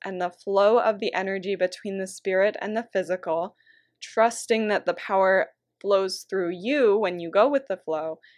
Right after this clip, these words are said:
and that is what abundance is. And when we get to the nines, we are wrapping up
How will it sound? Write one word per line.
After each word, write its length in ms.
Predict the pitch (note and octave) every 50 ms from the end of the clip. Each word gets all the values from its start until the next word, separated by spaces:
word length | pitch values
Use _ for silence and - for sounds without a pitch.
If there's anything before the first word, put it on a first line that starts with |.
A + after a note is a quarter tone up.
| _ _ _
and 200 | G3+ G#3 G3+ G3
that 220 | G3 G3 G3 -
is 140 | F3 F3 E3+
what 160 | F3 E3+ E3
abundance 560 | D#3 D3+ D#3+ F3+ G#3 G3+ E3 D#3 B2+ - - -
is. 300 | E2+ - - - - - _ _ _ _ _ _ _ _ _ _ _ _ _ _ _ _ _ _ _ _ _ _ _ _ _ _ _ _ _ -
And 160 | G3 G#3 G#3 G#3
when 180 | A3 A#3 B3+
we 140 | A#3+ A#3 A#3+
get 200 | G3+ C4 A#3+ -
to 120 | - - A3+
the 160 | F#3 G#3 F#3
nines, 640 | F#3+ F#3+ G#3+ D#4 E4 C#4 G#3 F#3 G3+ B3+ C4 - -
we 200 | - G3+ G#3+ A3
are 200 | - B3 C4 B3
wrapping 460 | A3 G#3 F#3 F#3 G3 - A#3 A#3+ A#3+ -
up 220 | - F#3 F3+ F3+